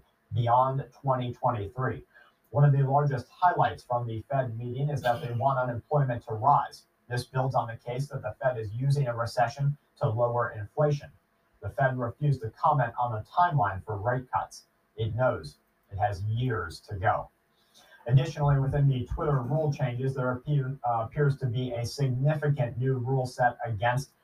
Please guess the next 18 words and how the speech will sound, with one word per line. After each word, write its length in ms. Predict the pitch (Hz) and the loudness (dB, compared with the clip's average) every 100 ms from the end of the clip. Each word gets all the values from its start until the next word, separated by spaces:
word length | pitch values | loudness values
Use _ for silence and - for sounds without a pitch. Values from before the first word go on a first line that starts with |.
| _ | _
open 320 | 120 123 123 117 | -2 -2 -2 -6
source 400 | - 120 127 - | -4 -2 -2 -6
intelligence. 800 | 117 107 - 170 135 - - - _ _ _ _ | -8 -6 0 0 0 -4 -16 -20 _ _ _ _
You 80 | 101 | -2
can't 240 | 131 - | 0 2
have 160 | 127 - | 2 2
any 200 | 131 127 | 2 -2
geolocation 920 | 104 131 123 120 127 - 170 147 107 95 | 0 0 0 0 -2 -4 -6 -6 -8 -6
footage. 400 | - - - - _ _ - | -6 -6 -12 -20 _ _ -4
You 140 | 113 | -4
can't, 300 | - 147 - | 4 4 4
uh, 540 | 123 110 107 101 - - - _ _ - | 2 4 4 4 0 -4 -14 _ _ -2
you 60 | |
know, 160 | 123 117 | 0 0
discuss 440 | 110 110 - 143 | -2 -2 2 4
anything 360 | 135 131 131 127 | 2 -2 -4 0
about 260 | 123 - 101 | 2 2 0
events 300 | 160 147 | 0 -2